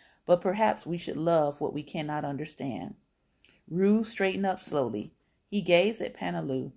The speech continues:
summoning to his gaze all the strength and fervor he could muster against his weariness. "No, Father, I have a very different idea of love, and until my dying day, I shall refuse to love a scheme of things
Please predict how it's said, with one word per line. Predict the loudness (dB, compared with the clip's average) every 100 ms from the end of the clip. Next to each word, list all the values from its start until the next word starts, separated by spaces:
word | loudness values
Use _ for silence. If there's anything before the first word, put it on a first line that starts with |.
| _ _ _
summoning | 0 2 4 2 0 -6
to | -4
his | -4 -2
gaze | -2 0 0 -4 0
all | 2 2
the | -2
strength | -6 -6 -6 -6
and | -6
fervor | -2 -2 -2
he | -8 -8
could | -6
muster | -6 -8 -8 -8 -8 -12 _ _ -6
against | -4 -2 -2 -2
his | -6 -2
weariness. | -2 -2 -2 -6 -10 -18 _ _ _ _ -8
"No, | 0 4 4
Father, | 2 -2 -2 -4 -8 -12 _ _ _
I | -2
have | 2 0
a | 0
very | -2 0 0
different | 0 -4 -4 -2
idea | -2 -2 -2 -2
of | -2 -4
love, | -2 -2 -4 -8 _ _ _ _ -8
and | -6
until | -4 2 2
my | 4 0
dying | 0 0 0 -2 -2
day, | -2 -2 -6 _ _ -6
I | -4
shall | 0 2 2
refuse | 2 -4 -2 0 0
to | 0 -2
love | 0 2 0 -4
a | -8 -8
scheme | -6 -4 0 0
of | -2
things | -6 -4 -2 -4 -8